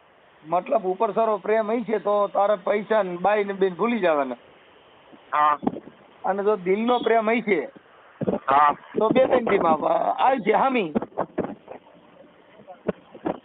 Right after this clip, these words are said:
Speaker 2: બે ત્રણ દીમાં કદાચ સમજી લો કે આટલા દિવસ આપણે એને હારે વાતચીત કર્યા વગર દૂર રહી શકતું હોય, બરાબર, ઈ માણસ.
Speaker 1: હા.
Speaker 2: તો પછી એને ભૂલતા કઈ વાર ન લાગે, સમજી લો.
Speaker 1: ઈ વાત છે. હવે તારું નામ શું કીધું?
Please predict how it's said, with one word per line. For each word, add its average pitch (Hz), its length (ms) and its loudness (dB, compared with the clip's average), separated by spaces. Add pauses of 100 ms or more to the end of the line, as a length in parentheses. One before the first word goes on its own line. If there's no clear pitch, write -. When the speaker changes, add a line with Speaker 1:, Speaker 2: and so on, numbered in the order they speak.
(240)
Speaker 2:
બે - 80 0
ત્રણ 170 320 -2
દીમાં 165 540 0
કદાચ 190 400 2
સમજી 202 380 2
લો 208 200 6
કે 185 320 2
આટલા 196 280 2
દિવસ 202 320 2
આપણે 202 220 4
એને 196 120 2
હારે 190 140 4
વાતચીત 190 500 2
કર્યા 196 200 2
વગર 185 280 -2
દૂર 196 200 4
રહી 196 240 4
શકતું 185 280 2
હોય, 156 140 6
બરાબર, 190 320 2
ઈ 185 60 2
માણસ. 180 300 2 (380)
Speaker 1:
હા. 147 280 -8 (840)
Speaker 2:
તો - 100 -10
પછી 196 220 0
એને 190 200 2
ભૂલતા 185 360 2
કઈ 180 140 2
વાર 180 280 4
ન 165 200 4
લાગે, 131 260 2
સમજી 139 260 -2
લો. 107 180 -2 (200)
Speaker 1:
ઈ 233 200 0
વાત 170 260 0
છે. 214 280 -2
હવે 170 180 0
તારું 208 320 0
નામ 220 200 2
શું 277 140 -2
કીધું? 220 320 -6